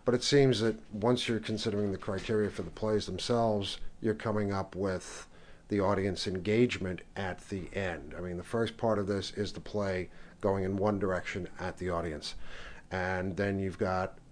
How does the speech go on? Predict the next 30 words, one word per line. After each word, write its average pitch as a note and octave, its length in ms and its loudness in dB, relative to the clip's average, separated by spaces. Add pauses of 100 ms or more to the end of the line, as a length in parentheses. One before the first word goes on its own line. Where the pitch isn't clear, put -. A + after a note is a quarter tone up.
experts A2 460 2
coming G#2+ 300 2
in G2+ 220 2
from F#2+ 220 -2
all G2 260 2
around A2+ 220 4
the B2+ 60 2
surrounding A#2+ 400 2
counties, G#2 580 2 (540)
um, F2+ 480 0 (420)
to G2+ 160 0
talk G2 260 -2
about G2 300 0 (140)
these G2+ 200 0
sorts G2+ 220 -2
of - 60 -10
things, F#2 340 -4 (260)
and C3+ 140 4
they C3+ 60 6
get C3 200 6 (220)
the B2 140 2
audience G2+ 520 0
feedback - 840 -2 (320)
back G2 180 -2
on F#2 100 -2
this. F2 240 -6
You G#2+ 160 -2
engage G2 600 -2
the F2+ 160 -2
audience. F#2 560 -2